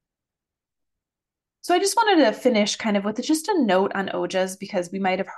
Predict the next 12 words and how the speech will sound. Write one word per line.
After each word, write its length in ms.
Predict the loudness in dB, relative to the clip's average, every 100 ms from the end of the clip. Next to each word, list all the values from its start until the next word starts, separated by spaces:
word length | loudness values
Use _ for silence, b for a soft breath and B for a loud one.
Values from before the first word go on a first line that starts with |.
| -10
heard 200 | -4 -2
about 260 | 0 0 0
ojas 500 | -4 -2 -2 -4 -4
and 360 | -8 -8 -8 -12 -8
associating 540 | -6 -4 -4 -6 -4
with 220 | -6 -8
food. 560 | -12 -6 -2 -2 -4 -12 _ _ _ _ _
So 180 | 0 0
according 480 | 0 -4 0 2 2
to 80 | 0
Ayurvedic 440 | 0 0 0 -2
texts, 420 | -4 -6 -6 -10